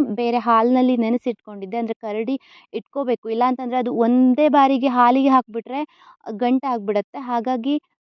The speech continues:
ಬೇರೆ ಒಂದು ಹಾಲಲ್ಲಿ ಮಿಕ್ಸ್ ಮಾಡಿ ಇಟ್ಕೊಂಡಿದ್ದೆ, ಅದನ್ನ ಹಾಕ್ಕೊಂಡೆ. ಆನಂತರ ತಣ್ಣಗಿನ ಹಾಲಿನಲ್ಲಿ, ಆ, ಮಿಕ್ಸ್ ಮಾಡಿ ಇಟ್ಕೊಂಡಿದ್ದ ಕಾರ್ನ್ ಫ್ಲೋರ್‌ನ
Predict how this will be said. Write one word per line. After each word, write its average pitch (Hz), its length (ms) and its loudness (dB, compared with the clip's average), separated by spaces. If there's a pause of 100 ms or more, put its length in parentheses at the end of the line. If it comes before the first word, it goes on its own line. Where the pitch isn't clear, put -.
ಬೇರೆ 240 380 0
ಒಂದು 233 220 0
ಹಾಲಲ್ಲಿ 240 400 4
ಮಿಕ್ಸ್ 233 280 0
ಮಾಡಿ 226 260 -4
ಇಟ್ಕೊಂಡಿದ್ದೆ, 208 420 -10
ಅದನ್ನ 226 320 -4
ಹಾಕ್ಕೊಂಡೆ. 220 500 -6
ಆನಂತರ 269 440 0 (460)
ತಣ್ಣಗಿನ 294 520 4
ಹಾಲಿನಲ್ಲಿ, 262 760 4 (440)
ಆ, 226 140 -8
ಮಿಕ್ಸ್ 247 360 -2
ಮಾಡಿ 269 320 2
ಇಟ್ಕೊಂಡಿದ್ದ 233 460 -8 (160)
ಕಾರ್ನ್ 240 260 -2
ಫ್ಲೋರ್‌ನ 233 500 -2